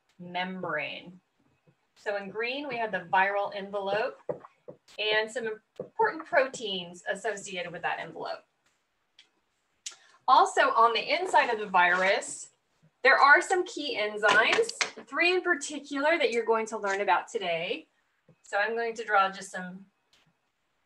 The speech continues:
proteins here. This is pretend protein shape. These are the viral enzymes. And I'll talk about what those viral enzymes are as we go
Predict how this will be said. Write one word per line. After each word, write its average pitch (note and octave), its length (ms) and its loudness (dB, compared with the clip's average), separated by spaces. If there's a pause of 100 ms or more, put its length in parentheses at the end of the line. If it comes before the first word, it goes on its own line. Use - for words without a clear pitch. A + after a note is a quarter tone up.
(300)
proteins C4+ 500 -2
here. A#3+ 260 0
This A3+ 180 -8
is - 40 -16
pretend A3+ 720 -6 (340)
protein G#3+ 460 -6
shape. G3+ 520 -6 (1500)
These A3+ 220 -6
are G#3+ 160 -2
the A3 160 -4
viral F3+ 420 2
enzymes. - 800 -10 (920)
And G3+ 100 -6
I'll F#3+ 100 -2
talk F4+ 220 2
about F4+ 200 6
what C4 120 -2
those A#3+ 200 2
viral G#3 320 6
enzymes G3 420 -4 (100)
are F3 400 2 (680)
as G#3+ 340 6
we A3 160 -4
go F#3 420 0